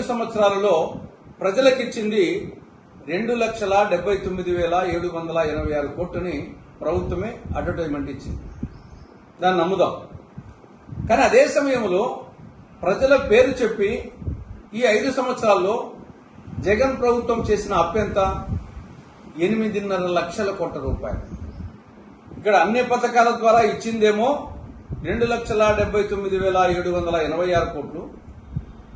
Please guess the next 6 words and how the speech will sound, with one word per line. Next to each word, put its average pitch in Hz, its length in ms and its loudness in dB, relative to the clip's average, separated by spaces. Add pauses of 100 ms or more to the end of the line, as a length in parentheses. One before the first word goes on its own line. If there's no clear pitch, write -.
(1000)
ఇక్కడ 269 260 4
అప్పు 202 260 2
చేసిందేమో 233 520 2 (120)
ప్రజల 214 300 4
పేరు 208 260 4
చెప్పి 196 260 0